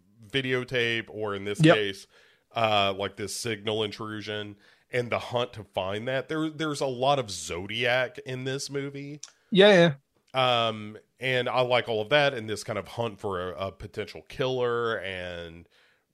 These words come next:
Speaker 1: um, the thing that I don't like about the movie is I think it's a little long.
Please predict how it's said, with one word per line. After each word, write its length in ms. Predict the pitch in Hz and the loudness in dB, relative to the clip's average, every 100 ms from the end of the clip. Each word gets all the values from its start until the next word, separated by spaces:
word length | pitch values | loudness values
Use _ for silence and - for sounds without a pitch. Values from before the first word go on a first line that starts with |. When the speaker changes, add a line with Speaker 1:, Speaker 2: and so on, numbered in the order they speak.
| _ | _
Speaker 1:
um, 640 | 110 110 101 98 92 90 85 _ _ 127 | -2 0 0 -4 -8 -14 -18 _ _ -6
the 120 | 120 | -2
thing 440 | 147 - 214 220 214 | -2 -2 -4 -4 -2
that 200 | 185 120 | -2 0
I 180 | 117 156 107 _ - | 0 -2 -4 _ -6
don't 320 | 131 131 104 | -4 -4 -8
like 440 | 104 104 98 95 | -8 0 0 0
about 300 | 95 92 87 | -4 -6 -6
the 60 | - | -8
movie 600 | 85 82 82 85 78 78 _ _ _ _ _ | -12 -12 -10 -12 -12 -14 _ _ _ _ _
is 240 | 131 127 - | -6 -6 -4
I 120 | 127 | -6
think 260 | 131 180 175 | -4 -6 -6
it's 140 | - | -6
a 40 | 131 | -6
little 480 | 113 113 110 104 | -6 -6 -6 -8
long. 680 | 71 78 85 95 117 135 147 | -8 -6 -2 -2 -2 -6 -12